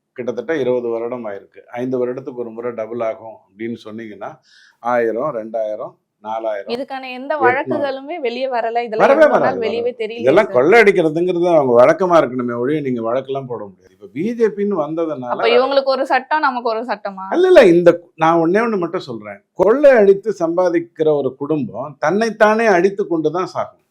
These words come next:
Speaker 1: அவங்களுக்கு வெளியில இருந்து ஒரு ஆள் வரணுங்கிறதே கிடையாது. அவங்களுக்குள்ளேயே அவங்க வந்து, ஆஹ், ஒருத்தருக்கு ஒருத்தர் போட்டு கொடுத்து அடித்து கொண்டுதான். இப்போ எம் ஜி ஆர் ஐயா இறந்தாரு, அவருக்கு மிகப்பெரிய சொத்து இருந்தது, ஒரு குடும்பம் அவர் தத்தெடுத்து அந்த மாதிரியான விஷயங்கள் இருந்தது.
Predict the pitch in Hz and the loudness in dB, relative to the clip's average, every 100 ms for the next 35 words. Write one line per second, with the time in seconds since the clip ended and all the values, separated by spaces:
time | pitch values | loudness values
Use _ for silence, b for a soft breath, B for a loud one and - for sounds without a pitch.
0 | _ _ _ _ _ _ _ _ 135 156 | _ _ _ _ _ _ _ _ 2 4
1 | 160 147 160 220 226 220 220 208 180 175 | 4 6 6 8 8 8 8 6 8 6
2 | 185 165 170 170 165 160 180 180 151 156 | 6 6 4 2 2 0 0 -2 -4 -2
3 | 165 117 95 _ _ - 127 156 202 202 | -2 -4 -10 _ _ -8 -2 0 0 0
4 | 196 185 196 208 233 180 160 143 143 151 | -2 2 6 8 8 4 2 -4 -6 -6
5 | 214 - _ _ _ 131 127 117 113 123 | -6 -8 _ _ _ 0 2 4 4 2
6 | 147 170 - 143 135 160 151 143 131 123 | 2 0 0 -2 -2 -6 -4 -4 -6 -8
7 | 123 - 226 233 - 139 135 151 131 120 | -8 0 4 4 2 -4 -4 -8 -6 -6
8 | 127 185 123 - _ 143 139 151 180 208 | -6 -6 -8 -12 _ -6 -2 4 4 8
9 | 226 202 185 190 165 165 180 151 127 147 | 10 10 10 10 8 6 6 4 4 -2
10 | - _ _ _ 147 175 190 175 170 233 | -6 _ _ _ 4 4 6 6 6 8
11 | 226 247 226 190 190 190 147 123 117 135 | 8 8 6 4 4 2 2 -4 -10 -14
12 | _ _ _ _ - 196 196 214 240 233 | _ _ _ _ 4 4 6 4 6 4
13 | 247 214 190 196 196 226 214 214 226 226 | 8 8 8 6 8 8 8 8 8 10
14 | 190 196 202 202 190 175 165 196 196 165 | 8 6 6 6 4 0 2 2 2 2
15 | 170 151 117 | -2 -2 -2